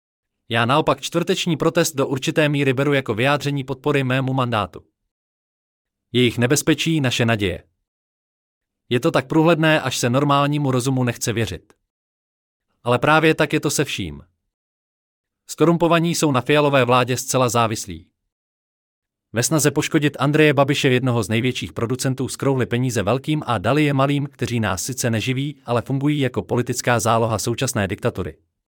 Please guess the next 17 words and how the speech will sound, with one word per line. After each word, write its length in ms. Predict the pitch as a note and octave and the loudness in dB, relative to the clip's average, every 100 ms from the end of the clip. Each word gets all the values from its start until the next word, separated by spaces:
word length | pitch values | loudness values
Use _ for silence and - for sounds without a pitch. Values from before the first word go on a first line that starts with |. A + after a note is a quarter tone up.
| _ _ _ _ _ _ _ _ _ | _ _ _ _ _ _ _ _ _
A 60 | A2+ | -6
v 80 | - | 0
tomto 220 | E3+ G#3 | 0 0
směru 280 | - G3 G3 | 2 4 4
fungují 340 | F3+ E3+ E3+ | 2 2 2
spolehlivě, 600 | - D3 D3+ D3 C#3 C3 - _ | 0 2 2 4 2 2 -2 _
jak 180 | A#2 - | -4 -2
právě 320 | - A#2 A2+ | 0 2 2
vidíme. 460 | A2 G#2 G#2 E2+ - _ _ _ _ _ _ _ _ _ _ _ | -2 -4 -6 -8 -14 _ _ _ _ _ _ _ _ _ _ _
Prostě 360 | - D#3+ - G3 | -2 0 0 0
si 160 | D#3 | 2
z 60 | B2 | 2
našich 280 | C#3+ C#3 A2 | 0 0 0
daní 220 | B2 A2+ | 0 0
stát 300 | - B2 - | 2 0 2
platí 260 | B2 - | -2 -2
stávkokaze. 720 | G#2 A#2+ A#2 - F#2+ F2 F2+ | -4 -2 -2 -4 -6 -8 -10